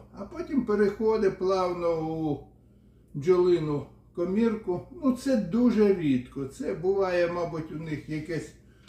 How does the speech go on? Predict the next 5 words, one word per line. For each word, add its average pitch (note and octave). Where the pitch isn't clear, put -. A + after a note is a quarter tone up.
порушення F3
або D#3+
іще C#3
щось. -
Бачите, -